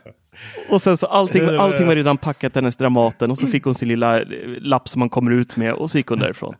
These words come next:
Speaker 1: Det var så jävla coolt att se.
Speaker 2: Hur, eh, får man in Ica, Ica-kortet i wallet?
Speaker 1: Det får du via Ica-appen.
Speaker 2: Ja, det finns stöd för det. Man behöver
Speaker 1: Jajamensan.
Speaker 2: ingen sån extra.
Speaker 1: Yes.
Speaker 2: Mm.
Speaker 1: Eller inte Ica-kort, det är ju självskanningsdelen bara.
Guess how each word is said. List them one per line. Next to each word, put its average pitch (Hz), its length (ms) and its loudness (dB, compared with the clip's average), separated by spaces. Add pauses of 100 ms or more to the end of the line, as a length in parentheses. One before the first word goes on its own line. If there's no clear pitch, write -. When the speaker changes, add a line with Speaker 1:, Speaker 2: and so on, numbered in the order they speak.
(140)
Speaker 1:
Det - 60 -16
var 170 100 -2
så 202 100 -2
jävla 170 220 4
coolt 151 280 -4
att 131 80 -2
se. 120 180 2 (300)
Speaker 2:
Hur, 117 420 -4
eh, 107 680 -4 (300)
får 117 80 -6
man 110 140 -2
in 104 120 -4
Ica, 107 180 -8 (240)
Ica-kortet 92 840 -12
i 95 160 -6
wallet? 90 280 -10 (260)
Speaker 1:
Det 180 440 2
får 180 220 4
du 151 420 6
via 131 380 2
Ica-appen. 131 720 -2 (240)
Speaker 2:
Ja, 101 180 -8
det 90 380 -8 (240)
finns 90 120 -14
stöd 82 220 -10
för - 60 -16
det. - 60 -10
Man 123 40 0
behöver 123 160 -2
Speaker 1:
Jajamensan. 120 320 -4
Speaker 2:
ingen 80 100 -12
sån 82 120 -14
extra. 80 340 -12
Speaker 1:
Yes. - 340 -6
Speaker 2:
Mm. 92 180 -20 (240)
Speaker 1:
Eller 240 180 0
inte 226 180 0
Ica-kort, 196 420 0
det 190 100 2
är 190 60 4
ju 175 120 4
självskanningsdelen 135 1500 0
bara. 98 200 -2